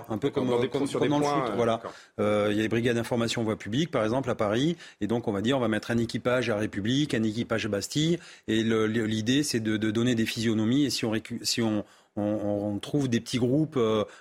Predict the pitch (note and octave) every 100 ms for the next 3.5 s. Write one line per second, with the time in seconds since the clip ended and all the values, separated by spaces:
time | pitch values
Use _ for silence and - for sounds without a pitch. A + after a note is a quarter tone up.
0 | - G#2 A#2 B2 B2+ C3 B2+ A2 G2+ G2+
1 | B2+ D#3+ C3 C3 A#2+ A2+ A2+ A2+ A2 G#2+
2 | C3 B2+ C3 A#2 A2+ G#2 G2+ - C3 B2+
3 | G#2+ - - -